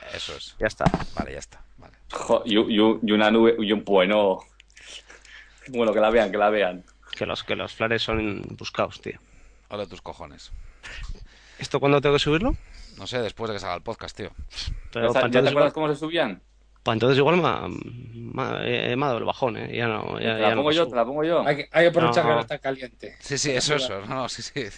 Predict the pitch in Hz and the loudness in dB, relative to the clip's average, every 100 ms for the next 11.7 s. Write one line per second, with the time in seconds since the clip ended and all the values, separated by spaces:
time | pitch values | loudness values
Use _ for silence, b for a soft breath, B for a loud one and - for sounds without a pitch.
0 | - 127 120 120 135 - 127 135 120 110 | -4 0 2 2 0 0 0 2 0 -4
1 | 101 98 B B B B B B - 135 | -6 -8 B B B B B B -2 2
2 | 117 110 107 107 104 104 92 B B B | 2 2 0 -2 -4 -6 -8 B B B
3 | B B 120 120 - 139 123 101 104 113 | B B -4 -4 -4 -6 -4 -6 -8 -8
4 | 123 117 123 107 117 123 110 107 101 104 | -6 -6 -6 -4 -4 -4 -4 -4 -6 -10
5 | - 101 98 95 90 85 92 92 90 82 | -10 -8 -8 -8 -10 -12 -14 -12 -12 -12
6 | 90 92 101 95 - 95 - 92 90 87 | -12 -10 -8 -8 -12 -12 -8 -6 -6 -8
7 | 85 80 87 b b b b b 107 - | -8 -12 -16 b b b b b -18 -16
8 | 85 82 - - 95 - 98 87 90 85 | -14 -16 -16 -16 -14 -8 -8 -6 -10 -10
9 | - - - 85 90 92 87 85 82 82 | -14 -16 -16 -12 -10 -10 -12 -14 -14 -14
10 | 85 85 85 - 110 110 - 92 82 80 | -12 -4 -4 -4 -6 -8 -12 -14 -10 -8
11 | - 85 - - 87 87 98 | -8 -10 -14 -14 -10 -8 0